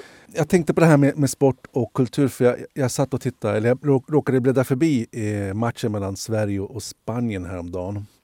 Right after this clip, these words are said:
på T V. Och det har varit jättemycket uppsnack och inför grejer inför fotbolls-V M, men jag har inte riktigt kunnat engagera mig. Och trots allt flaggviftan har jag inte kunnat liksom få till någon större pepp,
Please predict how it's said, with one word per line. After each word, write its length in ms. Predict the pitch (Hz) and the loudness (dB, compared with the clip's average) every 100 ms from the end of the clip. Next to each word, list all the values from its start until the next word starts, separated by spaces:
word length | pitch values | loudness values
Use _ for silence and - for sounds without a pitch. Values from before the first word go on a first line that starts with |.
| - - _ _ | -20 -20 _ _
på 120 | 98 | -6
T 240 | - 98 | -2 -2
V. 80 | 92 | -2
Och 120 | 101 | 0
det 60 | 123 | 4
har 60 | |
varit 300 | 127 120 147 | 4 2 0
jättemycket 440 | 147 - 143 131 139 | 0 2 0 2 0
uppsnack 440 | 120 - 123 113 - | -2 -2 -2 -2 -6
och 260 | - 113 - | -8 -8 -2
inför 520 | 127 123 - 139 110 | 0 0 2 2 2
grejer 600 | 110 113 135 139 110 104 - - - _ | 0 0 0 0 0 -4 -8 -20 -20 _
inför 560 | - 104 95 - 95 98 | -6 -4 -4 -4 -6 -6
fotbolls-V 540 | - 110 - 95 107 95 | -6 -8 -8 -8 -4 -4
M, 140 | 90 | -6
men 360 | 101 98 98 101 | -8 -6 -6 -6
jag 120 | 98 | -6
har 120 | 107 | -6
inte 220 | 113 - | -8 -8
riktigt 480 | 107 120 - - 113 | -8 -10 -14 -10 -10
kunnat 480 | - 104 98 90 - - | -8 -10 -8 -10 -14 -10
engagera 520 | 107 104 - 175 123 | -8 -8 -4 -4 -4
mig. 200 | 92 92 - - - - - | -6 -12 -16 -20 -20 -20 -6
Och 160 | 117 123 | -6 -2
trots 320 | 139 151 - | -2 -2 -4
allt 420 | 127 113 104 - | -4 -4 -4 -12
flaggviftan 840 | - 143 139 110 104 120 - 127 110 | -14 -4 -4 -2 -2 -2 -2 -6 -4
har 100 | 110 | -4
jag 100 | 101 | -4
inte 220 | 98 98 | -8 -12
kunnat 280 | - 104 - - _ _ _ _ _ _ 127 | -8 -8 -8 -18 _ _ _ _ _ _ -6
liksom 300 | 120 - 110 | -4 -4 -4
få 180 | 131 | -2
till 380 | 110 - 139 127 | -4 -2 -2 0
någon 100 | 110 | -2
större 400 | 98 - 110 101 | -4 -2 -2 -2
pepp, 380 | - 127 - - | -2 -2 -2 -8